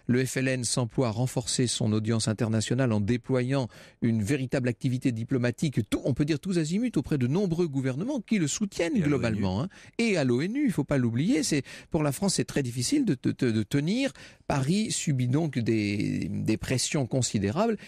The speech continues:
Speaker 1: et l'on va s'acheminer à partir de mille neuf cent soixante, d'abord vers l'autodétermination et à terme vers une indépendance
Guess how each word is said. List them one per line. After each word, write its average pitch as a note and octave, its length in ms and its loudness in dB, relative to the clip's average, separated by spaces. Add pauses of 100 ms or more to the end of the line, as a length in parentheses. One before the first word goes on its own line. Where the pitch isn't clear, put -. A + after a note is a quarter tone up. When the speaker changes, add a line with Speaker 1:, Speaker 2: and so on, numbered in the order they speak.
(200)
Speaker 1:
et C4 120 2
l'on B3 180 2
va F#3 140 0
s'acheminer C#3+ 720 0
à F#3+ 120 0
partir D3+ 540 -2
de B2 180 0
mille A#2+ 200 -2
neuf G#2+ 120 -2
cent G#2+ 120 -4
soixante, D#3+ 520 0 (300)
d'abord D#3+ 640 0
vers A#2+ 260 -2
l'autodétermination G2+ 1120 0
et G3 160 0
à B2+ 120 0
terme B2+ 320 -2
vers A2+ 180 0
une A2 120 0
indépendance A#2+ 560 0